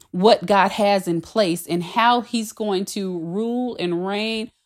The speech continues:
over this world and over this nation, to let everybody know that Jesus Christ is Lord. I know that that is a time when Jesus will return,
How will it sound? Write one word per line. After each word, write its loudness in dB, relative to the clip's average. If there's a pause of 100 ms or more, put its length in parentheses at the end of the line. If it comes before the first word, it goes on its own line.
(220)
over 4
this -4
world 0
and -4
over -2
this -4
nation, -2 (320)
to 2
let 4
everybody 2
know 0
that -4
Jesus -6
Christ -2 (100)
is -2
Lord. -2 (540)
I 4
know 2
that -4
that 4
is -4
a -8
time -2
when 0
Jesus -4
will -2
return, -2